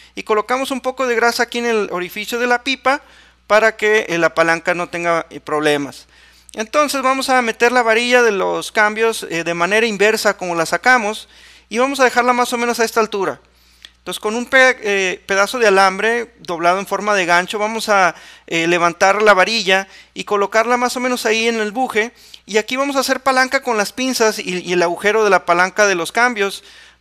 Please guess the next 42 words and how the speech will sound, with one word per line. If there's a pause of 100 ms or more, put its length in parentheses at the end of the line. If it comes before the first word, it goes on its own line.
hasta
que
logremos
hacer
que
pase.
Es
un
poquito
difícil,
pero
es
posible. (420)
Entonces
ya
nada
más
aquí
vamos
empujando
la
varilla, (720)
presionando
hacia
abajo
y
empujando
hacia
atrás. (320)
Esto
va
a
lograr
que
la
varilla
pase
por
encima
de
ciertos
obstáculos